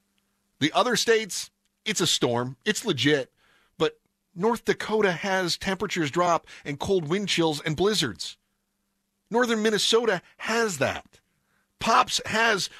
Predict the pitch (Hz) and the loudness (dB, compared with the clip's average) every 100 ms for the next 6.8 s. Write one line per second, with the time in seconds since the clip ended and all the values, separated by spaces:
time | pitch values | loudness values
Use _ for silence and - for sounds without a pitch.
0 | - 160 180 196 180 - 220 233 - 135 | -4 0 2 2 2 2 2 2 2 0
1 | 135 151 170 185 190 170 185 - 180 214 | 0 -4 0 2 2 0 -2 0 2 2
2 | 185 143 - 190 190 180 170 156 151 233 | 2 0 -2 -2 -2 -4 -2 -2 0 0
3 | 190 - _ 208 214 220 196 143 147 165 | 0 -6 _ 0 0 2 2 2 2 0
4 | - 92 98 - _ _ _ _ _ 262 | -4 -8 -10 -16 _ _ _ _ _ 0
5 | 269 226 180 185 165 165 151 151 147 160 | 2 0 0 2 4 4 4 2 0 0
6 | 165 151 135 127 120 - 104 | 2 2 2 0 0 0 -2